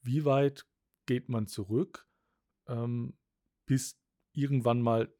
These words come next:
ein Mensch da ist, ja, natürlich Person. Und wenn in dieser ganzen Kette, und das können halt zwei, drei, vier Schritte sein, die, die in die Entscheidung reinfließen, wenn die alle automatisiert sind,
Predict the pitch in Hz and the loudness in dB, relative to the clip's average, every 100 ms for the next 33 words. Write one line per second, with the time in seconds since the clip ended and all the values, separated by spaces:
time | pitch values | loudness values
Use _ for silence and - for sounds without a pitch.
0 | _ 131 120 113 117 - - - _ _ | _ -2 2 4 2 -2 -10 -14 _ _
1 | _ _ 175 - 98 95 101 - 110 107 | _ _ -16 -8 -6 -4 -6 -6 -4 -2
2 | 117 113 101 120 107 104 107 101 - - | 0 0 -2 -4 -4 -2 -2 -2 -8 -14
3 | - 110 131 120 110 104 110 117 127 110 | -2 -2 0 0 0 -2 -2 -2 -4 -4
4 | 117 151 185 123 - 113 104 101 - 107 | -6 -4 -4 -6 -6 -6 -4 -6 -6 -6
5 | 107 156 - 104 104 - - - - - | -4 -6 -4 -4 -4 -8 -18 -20 -20 -18
6 | - 127 151 160 - - 131 160 143 147 | -6 -2 0 -2 -6 -2 -2 -2 -4 -2
7 | 151 156 156 - _ 113 107 107 104 131 | 0 0 -2 -16 _ -10 -6 -4 -6 -8
8 | 151 160 _ _ _ _ _ _ _ _ | -14 -16 _ _ _ _ _ _ _ _
9 | 139 113 104 95 117 143 165 151 160 160 | -8 -4 -4 -4 -2 0 0 -2 -4 -6
10 | - 170 165 180 175 _ _ _ 120 113 | -8 -8 -4 -6 -6 _ _ _ -6 -4
11 | 107 104 123 - 113 113 104 104 - 101 | -4 -2 -2 -2 -6 -8 -8 -10 -10 -10
12 | 101 - 139 170 185 | -10 -8 -6 -6 -8